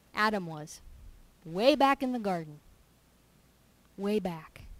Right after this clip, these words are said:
And what did Adam do? He said, "Here you go." All from an act of disobedience. That's all, that's all it was.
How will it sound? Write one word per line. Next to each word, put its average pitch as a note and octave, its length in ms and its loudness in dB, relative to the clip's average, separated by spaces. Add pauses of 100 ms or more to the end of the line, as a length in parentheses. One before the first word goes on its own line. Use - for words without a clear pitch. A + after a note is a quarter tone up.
(1200)
And F3+ 240 -4
what G3+ 240 -2
did G#3+ 240 -4
Adam F#3 420 -6
do? D#3+ 300 -8 (2250)
He E3+ 480 -8
said, E3+ 480 -6
"Here B3 320 0
you F#4 80 0
go." G#4 300 2 (2250)
All A3+ 540 4
from A3 240 -4
an F3+ 260 -4 (120)
act G3+ 460 -4
of F3+ 180 -6
disobedience. E3+ 920 -8 (1700)
That's - 100 -14
all, A3+ 240 -8
that's A#3+ 240 -6
all D4 160 -2
it - 40 -8
was. G#3 460 -6